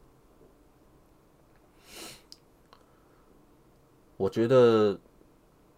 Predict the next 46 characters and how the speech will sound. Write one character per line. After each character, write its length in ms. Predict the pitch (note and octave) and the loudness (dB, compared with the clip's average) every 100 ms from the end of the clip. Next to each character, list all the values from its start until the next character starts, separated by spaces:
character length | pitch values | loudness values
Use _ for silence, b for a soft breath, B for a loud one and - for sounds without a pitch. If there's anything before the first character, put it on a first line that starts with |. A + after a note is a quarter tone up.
| _ _ _ _ _ _ | _ _ _ _ _ _
这 140 | C#3 | -6
就 120 | A#2+ G#2+ | -4 -4
是 600 | - G#2+ G2+ F#2+ F#2 E2+ | -4 -4 -2 -4 -6 -10
人 240 | F#2+ F2+ G2+ | -8 -8 -4
类 420 | G#2+ F#2+ F2+ - _ _ - _ _ _ _ - _ _ | -4 -4 -6 -10 _ _ -20 _ _ _ _ -20 _ _
很 180 | - G2 | -12 -10
可 180 | F2+ | -8
贵 160 | E2 F#2+ | -4 -2
的 60 | E2+ | -4
一 40 | |
个 100 | E2 | -6
信 240 | E2 F#2+ D#2+ | -8 -8 -8
心， 260 | E2+ D#2 - _ _ - - B B B _ | -10 -12 -16 _ _ -20 -20 B B B _
因 80 | A#2 | -6
为 60 | A#2+ | -6
你 140 | F#2+ | -6
知 120 | G#2 | -6
道 240 | G#2 G2+ G2 | -2 -2 -2
在 140 | G2+ | -4
这 120 | G2 | -4
个 100 | F#2+ | -6
信 240 | F2 - F#2 | -8 -10 -10
心 180 | G2 | -10
里 120 | F2 D#2+ | -10 -10
面， 320 | F2 E2+ D#2+ - _ _ _ _ _ - | -10 -10 -12 -20 _ _ _ _ _ -16
你 200 | F#2 F2 | -12 -8
做 160 | - | -6
不 80 | G2+ | -4
到 140 | G2 F2+ | -2 -4
什 160 | - | -6
么， 160 | - - _ _ _ _ _ _ _ _ _ _ - | -16 -20 _ _ _ _ _ _ _ _ _ _ -16
你 200 | G2 F#2+ | -12 -8
没 220 | F2 F2+ | -8 -6
办 280 | G#2 G#2+ F2+ | -4 -4 -6
法 560 | - E2 D#2+ D2+ D2+ - _ _ _ _ | -8 -6 -6 -10 -14 -20 _ _ _ _
去 200 | - G#2+ F#2+ | -14 -12 -10
做 360 | - G2 F2+ | -6 -6 -6
殡 220 | F2 G2+ | -8 -8
仪 40 | G2+ | -6
馆 160 | E2 | -8
可 120 | D2 F2 | -8 -12
以 60 | |
做 180 | D#2+ E2+ | -10 -10
的 60 | D2 | -10
事 120 | E2+ | -12
情， 160 | - | -14